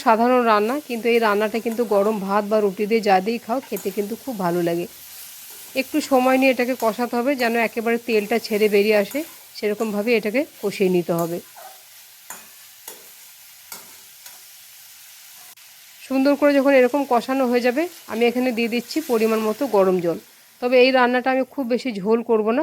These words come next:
তোমরা তোমাদের পছন্দ মতো জলের পরিমাণটা দেবে। আমি একটু গা মাখো করব, সেই পরিমাণ বুঝে জল দিয়ে ভালো করে নাড়াচাড়া করে দিয়ে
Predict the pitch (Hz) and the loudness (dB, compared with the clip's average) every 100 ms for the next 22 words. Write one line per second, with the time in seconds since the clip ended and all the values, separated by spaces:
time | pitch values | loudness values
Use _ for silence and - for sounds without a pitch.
0 | 330 240 220 226 220 226 220 214 226 226 | -2 -2 -2 -2 -2 -2 -2 -4 -2 -2
1 | 220 220 208 208 208 208 208 208 208 214 | -2 -2 2 4 2 2 0 2 0 -2
2 | 196 214 294 - _ - 214 226 - 220 | -2 -2 -4 -8 _ -10 -4 -4 -4 2
3 | 208 202 208 214 220 214 208 254 240 226 | 4 4 0 -4 -4 -2 0 -2 -4 -4
4 | 208 208 220 214 196 226 226 208 208 208 | -2 0 -2 -2 -2 0 2 4 2 0
5 | 294 - - - 165 196 226 233 240 233 | -4 -6 -20 -20 -4 2 2 2 2 2
6 | 208 202 226 226 220 214 220 277 | 2 2 2 0 0 -2 0 -2